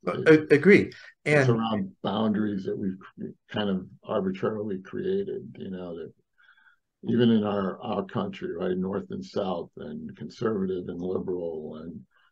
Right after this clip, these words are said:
Speaker 2: all these things are artificial. We've kind of created these labels and, and as a consequence, we're living inside what we think the rules are for that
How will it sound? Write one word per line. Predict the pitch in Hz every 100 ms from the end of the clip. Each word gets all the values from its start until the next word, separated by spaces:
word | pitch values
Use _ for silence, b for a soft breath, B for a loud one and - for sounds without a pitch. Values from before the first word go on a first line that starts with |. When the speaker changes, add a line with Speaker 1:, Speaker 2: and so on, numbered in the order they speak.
| _ _
Speaker 2:
all | 95 107
these | 123 120 -
things | 117 92
are | 95 98
artificial. | 87 - - - - 90 95
We've | 95 -
kind | 107 104
of | 95
created | 95 92 95 -
these | - -
labels | - 92 95 80 - - -
and, | 78 - - _ _ _ _ _ -
and | 117 95 92 -
as | 95 -
a |
consequence, | - 98 101 - - 92 90 -
we're | 90
living | 95 95 95
inside | 87 - 104 95 95
what | 90
we | - -
think | 90 82
the | 82
rules | 82 95 98 -
are | - 85 85 -
for | 95
that | 80 -